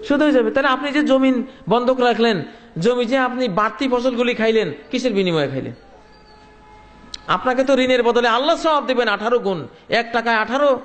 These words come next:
টাকার সওয়াব দিবেন আল্লাহ তাআলা। এই জন্য কট নিয়ে এটা খাওয়া যাবে না। কোনো ব্যক্তি ধূমপান করলে নামাজ হবে? ধূমপান করলে মসজিদে আসতে পারবে না,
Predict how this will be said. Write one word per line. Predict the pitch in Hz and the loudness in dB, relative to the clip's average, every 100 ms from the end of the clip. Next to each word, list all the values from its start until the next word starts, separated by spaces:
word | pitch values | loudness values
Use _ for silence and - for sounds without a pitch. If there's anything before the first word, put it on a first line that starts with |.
| - | -4
টাকার | 220 190 | -2 -2
সওয়াব | 156 175 139 | -2 -4 -4
দিবেন | 135 139 | -6 -8
আল্লাহ | 131 123 | -6 -6
তাআলা। | - 110 - - _ _ - - - - 185 190 214 214 208 196 180 | -8 -10 -14 -18 _ _ -20 -20 -20 -20 -20 -18 -16 -14 -12 -12 -8
এই | 170 | -6
জন্য | 220 254 320 403 - - - - | -2 0 0 -2 -6 -16 -20 -6
কট | 208 226 233 | -2 -2 -2
নিয়ে | 240 262 294 403 440 - - - - - 202 | -2 0 0 -2 -4 -12 -20 -20 -18 -12 -6
এটা | 208 | -2
খাওয়া | 175 190 170 | 0 0 0
যাবে | 156 135 | 0 -2
না। | 113 - - - | -4 -12 -10 -2
কোনো | 220 | 0
ব্যক্তি | 220 214 196 | 0 -2 -2
ধূমপান | 160 214 220 220 | 0 0 0 -2
করলে | 185 202 190 | 0 0 0
নামাজ | 165 190 196 | 0 -2 -2
হবে? | 240 285 143 - - - - - - - - - - - - - - - - - - - - - - 135 | 0 0 -2 -8 -20 -20 -20 -20 -20 -20 -20 -20 -20 -20 -20 -20 -20 -20 -20 -20 -20 -20 -20 -20 -8 0
ধূমপান | 196 190 196 | 0 2 0
করলে | 170 190 | 2 2
মসজিদে | 180 175 - 180 | 2 0 0 -2
আসতে | 170 175 | -2 -2
পারবে | 147 131 | -2 -2
না, | 113 | -6